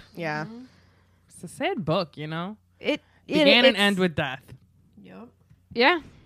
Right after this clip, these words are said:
Speaker 3: Yeah.
Speaker 4: Yeah.
Speaker 3: Frank.
Speaker 4: Full circle.
Speaker 3: How we miss thee. Cedric. How we miss thee as well.
Speaker 4: Yeah.
Speaker 3: Dumbledore has McGee look over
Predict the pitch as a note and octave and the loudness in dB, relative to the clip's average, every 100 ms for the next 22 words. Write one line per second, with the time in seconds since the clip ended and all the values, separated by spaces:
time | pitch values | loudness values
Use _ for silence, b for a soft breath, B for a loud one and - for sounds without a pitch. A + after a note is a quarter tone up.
0 | b b _ F#3 D4 G4 G#3+ C4+ G4 - | b b _ -8 -8 -8 -2 0 0 -6
1 | _ _ _ _ _ _ _ _ _ _ | _ _ _ _ _ _ _ _ _ _
2 | _ _ _ _ - F3+ E3+ E3+ E3 _ | _ _ _ _ -12 -4 -2 -2 -6 _
3 | _ _ _ A3 A#3+ B3 A3+ F3+ - _ | _ _ _ -6 -6 -6 -6 -6 -8 _
4 | _ _ _ _ _ _ - E3+ E3+ D#3+ | _ _ _ _ _ _ -10 -8 -8 -10
5 | - D3+ D3+ - _ _ _ _ _ _ | -12 -14 -16 -18 _ _ _ _ _ _
6 | - E3+ E3 E3+ E3 _ _ _ _ _ | -10 -10 -8 -10 -10 _ _ _ _ _
7 | _ - D#3 D#3 D3 - D#3 D3+ D#3 D3+ | _ -18 -16 -14 -16 -16 -16 -16 -18 -20
8 | - - G3+ G#3 _ b b b b b | -18 -10 -10 -10 _ b b b b b
9 | b b - G#3+ A#3 C#4+ D4+ G#3 A3 G#3 | b b -4 -2 0 0 0 -2 -6 -4
10 | G3 - F#3+ F3+ F3 E3+ F3+ E3+ F3 F3 | -8 -6 -4 -2 -2 -4 -4 -2 -2 -2
11 | F3 F3 | -2 -6